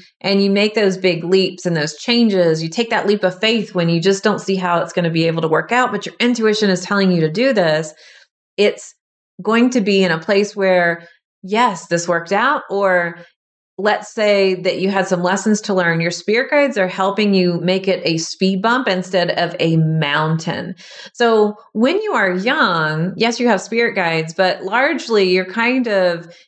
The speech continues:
in this place where your parents kind of tell you what to do and you have to do it. When you're an adult, you have more freedom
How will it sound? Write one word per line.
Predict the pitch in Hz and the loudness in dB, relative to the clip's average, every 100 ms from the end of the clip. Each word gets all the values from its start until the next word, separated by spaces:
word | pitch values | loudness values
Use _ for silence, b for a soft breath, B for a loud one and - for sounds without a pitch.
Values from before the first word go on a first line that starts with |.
| - | -4
in | 196 | 0
this | 185 185 | 0 -2
place | - 202 196 190 | -2 0 0 -2
where | 196 180 175 170 - | 0 2 2 0 0
your | 170 | -2
parents | 175 202 175 - | 0 0 0 -2
kind | - 170 | -4 -2
of | 165 | -2
tell | 175 | 0
you | 165 | 0
what | 156 | 0
to | 156 | 0
do | 165 | 2
and | 160 | 2
you | 151 | 2
have | 143 | -2
to | 143 | -2
do | 135 135 | -2 -2
it. | - b b _ | -4 b b _
When | 190 | -2
you're | 202 | 0
an | 208 | 0
adult, | 208 247 277 226 | 0 0 0 0
you | 220 | -2
have | 190 | -2
more | 170 | -2
freedom | 165 - 277 196 165 160 160 | -4 0 0 2 2 0 -2